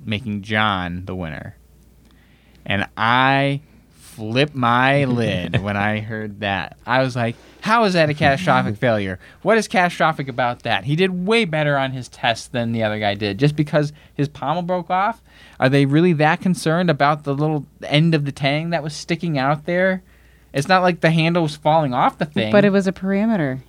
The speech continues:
Speaker 3: that they, that he needed to have. Is that what's
Speaker 2: How
Speaker 3: catastrophic about it?
Speaker 2: Well, how was the handle attached? Do we know?
Speaker 1: It looked like it was a through tang, right? So
Speaker 2: Was it
Speaker 1: it
Speaker 2: pinned?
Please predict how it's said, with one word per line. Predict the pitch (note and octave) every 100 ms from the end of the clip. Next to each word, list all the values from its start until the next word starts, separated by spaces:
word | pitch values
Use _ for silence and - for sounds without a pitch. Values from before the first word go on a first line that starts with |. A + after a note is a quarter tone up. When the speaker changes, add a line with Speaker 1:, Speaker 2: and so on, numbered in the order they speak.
| -
Speaker 3:
that | D3+
they, | D#3
that | D#3 - D3+
he | D3
needed | D3+ D3 D3+ D3+
to |
have. | C#3+ D#3+ G3 C#3+ B2+ - - _ _ _ _ _ _ _ _ _ _ _ _ _ _ _ _ _ _ _ _ _ _ _ _ _ _
Is | D#3+
that | D#3+
what's | E3 -
Speaker 2:
How | F#3
Speaker 3:
catastrophic | E3 C3 E3 F#3 F#3
about | G3 G#3 A#3
it? | - _ _ _ _ _ _ _ _ _
Speaker 2:
Well, | C3 A#2+
how | D3 E3+
was | F3 C#3
the | B2+
handle | B2 A#2+ G2
attached? | F#2 G2+ E2+ - - - _ _ _ -
Do | A2+
we | A2
know? | A2 A#2 D#3 F3+ - _ _ _ _ _ _ _ -
Speaker 1:
It | E3
looked | E3 F3 F#3+
like | D#3+
it | D#3+
was | C3+ B2+
a |
through | A#2+ D3+ D3
tang, | D3 C3+ F#2+ F2+ F#2+ - _ _
right? | A2 A2 B2 -
So | - A2+ G#2+ A#2+
Speaker 2:
Was | G#2+
it | F#2+
Speaker 1:
it |
Speaker 2:
pinned? | G#2+ A2 D#3+